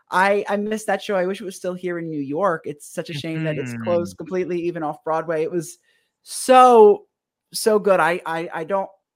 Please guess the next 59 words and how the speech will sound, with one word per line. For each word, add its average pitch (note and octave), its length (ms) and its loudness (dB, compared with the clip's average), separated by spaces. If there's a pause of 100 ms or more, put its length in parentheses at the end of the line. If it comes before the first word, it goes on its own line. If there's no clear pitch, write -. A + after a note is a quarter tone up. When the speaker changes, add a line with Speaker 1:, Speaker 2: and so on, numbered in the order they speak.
(180)
Speaker 1:
I, D#3+ 160 -8
I D#3+ 140 -4
see G#3 260 -12
why E3+ 160 -4
you D#3 180 -10
like C#3+ 240 -8
it. C3 80 -12
I C#3 60 -12
don't D3 200 -10
blame C#3+ 280 -8
you C3 100 -12
because C3+ 220 -14
it, D3+ 160 -10
it D3+ 160 -2
is D3 160 -8
one D3+ 100 -4
of C#3+ 80 -4
my C#3+ 120 -6
favorites C3+ 360 -10
as B2 160 -14
well. B2+ 460 -8
Um, B2+ 480 -8 (340)
but, A3+ 280 2 (200)
you A#3+ 140 -4
know, A3+ 160 0
being C4 480 -4
that A#3+ 100 -10
you, G#3 320 -8
you G3 140 -12
know, F3 120 -4
y-, F3 360 -16
you, F3 320 -12
you, F3+ 200 -16
you E3+ 260 -12 (340)
like G#3 260 0
the G#3+ 100 -8
stage F3+ 340 -4
and F3 100 -10
you E3+ 60 -8
like F3 140 -10
T G3 120 -16
V, F3+ 120 -12
but E3+ 160 -12 (160)
you, E3+ 260 -10
you E3+ 140 -10
know, D#3 80 -6
you D3+ 140 -6
missed F3+ 220 -8
the F#3 80 -14
stage E3 300 -8
you E3+ 40 -6
were D#3 40 -10
talking D#3+ 300 -6
about. D#3 160 -4
You D3 60 -12
saw D3+ 160 -4
Strange G#3+ 400 -2
Loop. E3+ 220 0 (280)
You, C4+ 360 -2